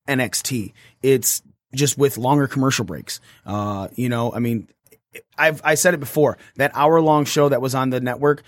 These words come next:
is totally exactly what you're getting for a two-hour show, because when they did that one-time U S A Network special,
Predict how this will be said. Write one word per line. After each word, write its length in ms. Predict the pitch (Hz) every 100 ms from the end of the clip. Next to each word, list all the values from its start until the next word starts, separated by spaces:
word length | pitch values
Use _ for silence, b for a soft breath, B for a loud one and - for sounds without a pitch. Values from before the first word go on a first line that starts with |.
| b
is 160 | 131 127
totally 440 | - 156 151 143
exactly 440 | 123 113 139 131 139
what 180 | 127 120
you're 120 | 123
getting 320 | 120 127 131 b -
for 180 | 139
a 60 | 110
two-hour 420 | - 175 135 113
show, 320 | 107 113 107 - B -
because 500 | 131 147 135 120 - b
when 200 | - 131
they 120 | 139
did 280 | 135 156 180
that 180 | 151 123
one-time 720 | 143 151 151 - - 147 139
U 180 | 139 143
S 160 | 123 131
A 140 | 123
Network 340 | 131 104 120
special, 480 | - - 170 123 113